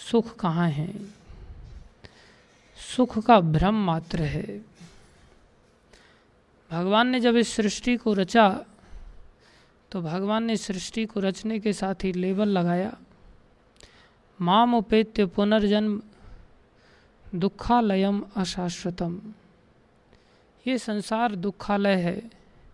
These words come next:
यहाँ केवल दुख ही दुख हैं। तो सुख कैसे प्राप्त होते हैं फिर संसार में? लोगों से पूछने पर लोग कहते हैं, "हम तो ठीक हैं साहब, how are you?" "I am fine।" बोले,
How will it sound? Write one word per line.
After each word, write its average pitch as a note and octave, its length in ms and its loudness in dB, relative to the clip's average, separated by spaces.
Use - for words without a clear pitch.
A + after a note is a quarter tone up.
यहाँ F#3+ 360 0
केवल G3 440 0
दुख F3 200 -4
ही G#3+ 200 -2
दुख F3+ 240 -6
हैं। F#3 240 -12
तो D4+ 100 2
सुख C4 260 -2
कैसे C4+ 320 2
प्राप्त B3 380 2
होते B3 220 -2
हैं B3 60 -2
फिर A#3+ 160 -4
संसार A#3 420 -2
में? A#3+ 140 -2
लोगों A3+ 280 0
से A3+ 140 -4
पूछने A3 420 -2
पर A#3 160 -4
लोग G3 240 -4
कहते F#3+ 260 -2
हैं, G#3 80 0
"हम G3 160 -4
तो G3 80 -6
ठीक G3 340 -6
हैं G#3 60 -2
साहब, A3 280 -6
how G3+ 260 4
are G#3 140 2
you?" G3+ 100 0
"I E3 180 -2
am - 120 -12
fine।" G#3+ 280 -8
बोले, B3 400 2